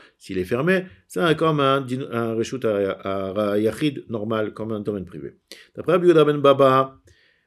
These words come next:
même dans Bet Saataim, ou moins que cela, m-, euh, Tos-, le Tosfot Ben Peretz, même si c'est une seule ama même, ils ont été mahmir que c'est, s'il n'a pas été moukaf le dira, c'est indigne de carmélite.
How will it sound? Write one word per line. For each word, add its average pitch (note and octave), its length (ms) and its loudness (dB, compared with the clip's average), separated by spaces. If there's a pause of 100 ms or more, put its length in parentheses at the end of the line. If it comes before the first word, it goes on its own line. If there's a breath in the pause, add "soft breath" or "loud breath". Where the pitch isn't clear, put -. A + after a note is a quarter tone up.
(100)
même F#3+ 340 4
dans D#3 140 2
Bet D#3 120 2
Saataim, D3 580 0 (100)
ou A2 80 -8
moins C#3 180 0
que D#3 140 -2
cela, D3+ 500 0 (460 soft breath)
m-, A#2+ 260 -8 (180)
euh, - 340 -18
Tos-, - 260 -8
le F2+ 340 -4
Tosfot G#2+ 280 -6
Ben B2 140 -4
Peretz, B2+ 260 -2
même C3 220 -4
si C#3 220 -8
c'est D3+ 180 -2
une C3 120 -6
seule F3 280 0
ama D3+ 300 2
même, F2 220 -6 (440)
ils B2 180 -4
ont D3+ 60 2
été D#3 140 -2
mahmir E3 680 0
que C#3 480 6 (220)
c'est, - 460 -8
s'il - 240 -8
n'a C#3+ 120 2
pas D3 140 0
été C#3+ 120 -2
moukaf C#3 320 -4
le D3 60 -8
dira, D#3+ 380 0 (200 loud breath)
c'est - 200 -6
indigne C3+ 320 -2
de A#2+ 100 0
carmélite. F#2+ 600 -6